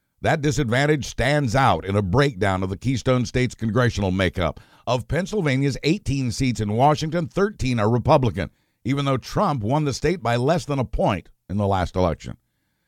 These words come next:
Redrawing those maps further increases the chances for those districts to flip blue in the midterm vote this fall in what was already a swing state.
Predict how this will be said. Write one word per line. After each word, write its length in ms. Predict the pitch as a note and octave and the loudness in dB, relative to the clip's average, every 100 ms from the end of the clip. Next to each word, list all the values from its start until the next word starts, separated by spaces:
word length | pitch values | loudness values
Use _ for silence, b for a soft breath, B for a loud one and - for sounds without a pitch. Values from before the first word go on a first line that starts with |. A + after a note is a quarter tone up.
| _ - | _ -2
Redrawing 480 | C#3+ A#2+ G#3 A#3+ C3 | 0 4 6 4 4
those 200 | A2 F#2 | 0 0
maps 380 | G2 G2 C3 | -2 -4 -6
further 420 | - - G3 G3 G3+ | -8 -2 0 0 -2
increases 540 | C3+ A2+ E3 C3+ C#3+ | -4 -2 -4 -2 -4
the 100 | G#2+ | -6
chances 460 | - C#3+ E3 B2 G2 | -4 -4 -4 -6 -4
for 100 | B2+ | -2
those 200 | C3+ F#2 | 0 0
districts 360 | C#3 C#3 A#2+ | -2 -4 -8
to 80 | - | -8
flip 240 | G2 C#3 A#2+ | -4 0 0
blue 400 | F#2+ D#3 E3 A2 | 2 4 6 4
in 80 | F#2+ | 2
the 60 | |
midterm 440 | A#2 D3+ A#2+ C3 G2 | 0 0 0 0 2
vote 240 | G#2+ G2+ | 2 0
this 180 | G#2 E2+ | -2 -6
fall 320 | A#2+ A#2 G#2 | -2 0 0
in 220 | A2+ A2+ | -2 -2
what 160 | B2 D3+ | -2 -2
was 220 | B2 A#2 | -2 -2
already 640 | C3+ B2+ A2 D3+ C#3+ G#2 G2+ | 0 0 2 2 2 0 -2
a 100 | G2+ | -2
swing 360 | - C#3 B2 | 0 0 2
state. 480 | G2 - D#3+ G2 - | 2 6 6 6 0